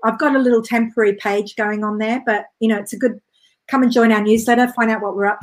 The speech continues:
to. We offer lots of free things at the moment to help people with their wisdom and wellbeing. A Monday night call, five thirty every Monday,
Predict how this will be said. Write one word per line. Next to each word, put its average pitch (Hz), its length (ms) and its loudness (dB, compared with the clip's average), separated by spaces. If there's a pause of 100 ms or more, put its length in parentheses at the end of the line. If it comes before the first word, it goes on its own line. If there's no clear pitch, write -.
to. 240 200 0
We 226 160 4
offer 208 240 -2
lots 214 220 -4
of 196 80 -20
free 226 260 0
things 269 320 -4
at - 120 -6
the 226 40 -6
moment 247 400 -2 (240)
to 202 140 -6
help 202 200 -4
people 220 280 -2
with 202 160 0
their 196 100 2
wisdom 208 300 0
and 196 80 -2
wellbeing. 220 460 0 (380)
A 202 60 -2
Monday 226 480 4
night 208 320 0
call, 285 500 2 (300)
five 220 300 2
thirty 247 480 0
every 214 520 2
Monday, 233 520 0